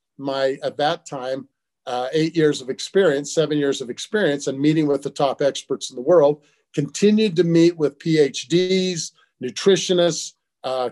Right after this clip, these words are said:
chiropractors, uh, chemists, uh, flavoring people to try to come up with the finest product in the world. 'Cause if I was gonna do it, it's either go big or go home. I, I wasn't interested in a Me Too product.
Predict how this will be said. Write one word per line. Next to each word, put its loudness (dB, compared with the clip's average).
chiropractors, 0
uh, -10
chemists, 0
uh, -12
flavoring 2
people -2
to -12
try -4
to -4
come -6
up -2
with -10
the -16
finest -8
product -8
in -8
the -10
world. -4
'Cause -2
if -6
I 6
was 0
gonna 2
do 2
it, 0
it's -6
either -2
go 2
big 0
or -10
go -2
home. -4
I, -4
I -4
wasn't -2
interested -6
in -18
a -14
Me -6
Too -12
product. -8